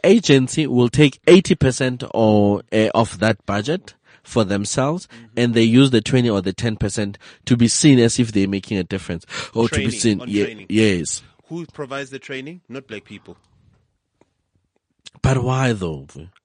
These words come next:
Speaker 1: What are we getting wrong? Are we not understanding of the legislator? Uh, are we, what are we missing?
Speaker 2: So the missing ingredient, you see,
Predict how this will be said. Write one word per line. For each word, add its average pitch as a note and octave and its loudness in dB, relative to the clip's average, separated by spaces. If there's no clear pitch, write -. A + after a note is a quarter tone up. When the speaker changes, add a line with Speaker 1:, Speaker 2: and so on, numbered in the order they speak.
Speaker 1:
What C#3 2
are D#3+ 6
we C#3+ 6
getting B2+ 2
wrong? G#2 2
Are B2+ 6
we B2 8
not D3 6
understanding C#3 2
of A#2+ -2
the G2+ 0
legislator? B2+ -2
Uh, A#2+ 0
are C3 6
we, B2+ 4
what C3 4
are F3 8
we C#3 6
missing? A2 -2
Speaker 2:
So A#2 -8
the A#2+ -6
missing D3+ -6
ingredient, F#2+ -8
you G2+ -12
see, B2 -6